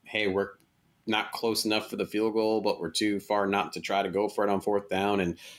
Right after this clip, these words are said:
you know, he's the rootin' tootin', "I'm gonna go for this and, you know, surprise all of you that I'm gonna not," it, it, he's a weird guy. I,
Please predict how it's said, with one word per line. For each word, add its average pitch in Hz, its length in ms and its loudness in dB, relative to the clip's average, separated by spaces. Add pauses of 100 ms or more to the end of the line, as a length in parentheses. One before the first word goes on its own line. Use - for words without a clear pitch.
(120)
you 101 80 0
know, 92 80 2
he's 104 260 0
the 90 540 2
rootin' 98 340 0
tootin', 104 380 0
"I'm 104 160 2
gonna 104 140 2
go 101 200 0
for 104 160 -2
this 104 300 0
and, 92 320 0
you 98 100 -2
know, 87 220 2 (1040)
surprise 113 420 0
all 107 180 4
of 107 100 0
you 104 340 2
that 95 100 2
I'm 95 140 2
gonna 92 220 2
not," 92 380 0 (100)
it, 92 160 -10 (500)
it, 123 200 -2
he's 127 200 0
a 113 40 4
weird 87 180 0
guy. - 280 -6
I, - 60 -6